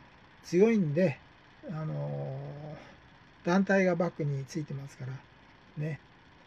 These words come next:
文句言わないでいるということがいい、いいけども、まあ、現実的に今の世の中では知恵遅れだっていうから、あんまりバカなこと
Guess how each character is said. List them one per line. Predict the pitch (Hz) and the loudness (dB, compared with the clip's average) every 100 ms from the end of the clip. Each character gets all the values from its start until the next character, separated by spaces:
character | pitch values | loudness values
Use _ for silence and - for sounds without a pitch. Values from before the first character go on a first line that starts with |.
| - - | -20 -10
文 | 170 175 170 | 0 0 2
句 | 156 190 | 0 -2
言 | 151 | -2
わ | 156 | 0
な | 165 160 | 0 -2
い | |
で | 143 165 - - - - | 4 4 4 -4 -14 -6
い | 151 | -4
る | 147 | -4
と | 170 | -2
い | 165 | -2
う | 147 | -2
こ | |
と | 135 | -4
が | 123 | -6
い | |
い、 | 143 - 233 | -8 -12 -8
い | 196 | -6
い | 151 | -4
け | 156 | -4
ど | 156 | -4
も、 | 180 - - - | -6 -8 -20 -10
ま | - | -2
あ、 | 202 | 4
現 | 185 226 | 6 6
実 | 240 233 | 4 -2
的 | 269 262 | -2 0
に | 262 | 0
今 | 269 285 | 0 0
の | 247 | 2
世 | 208 | 4
の | 226 | 4
中 | 240 254 | 2 4
で | 233 | 4
は | 190 | 2
知 | - | 4
恵 | 175 | 4
遅 | 175 175 | 4 2
れ | 156 | 0
だ | 131 | 0
っ | 123 | -4
て | - | -6
い | |
う | 131 | -6
か | 131 | -6
ら、 | 135 - - - - - | -6 -8 -16 -20 -20 -6
あ | |
ん | 175 | 0
ま | 185 | 2
り | 180 170 - - - 156 | 0 -2 -10 -12 -8 -2
バ | |
カ | 180 | 0
な | 165 143 | 0 -2
こ | |
と | 143 | -2